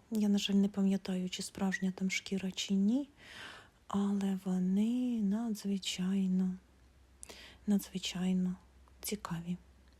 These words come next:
Як вам? Напишіть, чи подобається щось таке. Ну і вже далі покажу вам куртку, яку обрала для свого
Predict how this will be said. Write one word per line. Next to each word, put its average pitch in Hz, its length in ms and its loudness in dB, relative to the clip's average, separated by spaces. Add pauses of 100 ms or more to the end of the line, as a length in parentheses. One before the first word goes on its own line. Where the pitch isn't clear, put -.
Як 185 300 2
вам? 226 160 0
Напишіть, 202 480 -2
чи - 200 -8
подобається 190 560 -6
щось - 300 -8
таке. 202 340 -6 (920)
Ну 269 400 2
і 202 200 4
вже 196 420 0
далі 196 460 2
покажу 196 680 -4
вам 190 320 4 (840)
куртку, - 460 -6
яку 185 320 -2
обрала 185 600 2
для 185 300 2
свого 190 540 0